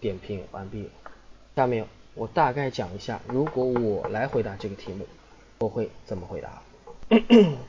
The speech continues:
近来关于新哈佛女孩的故事让人真是大跌眼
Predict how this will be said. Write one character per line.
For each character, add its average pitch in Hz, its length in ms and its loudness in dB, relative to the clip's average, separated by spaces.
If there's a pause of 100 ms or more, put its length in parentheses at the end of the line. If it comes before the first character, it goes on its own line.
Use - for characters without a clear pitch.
(1400)
近 208 160 8
来 160 260 12
关 160 300 4
于 135 240 4
新 170 320 0
哈 170 180 4
佛 139 160 4
女 131 160 2
孩 117 160 0
的 120 80 2
故 131 220 0
事 113 240 -8 (160)
让 127 260 2
人 104 320 -2
真 127 160 -2
是 113 160 -10
大 117 420 -4
跌 107 200 -4
眼 98 180 -6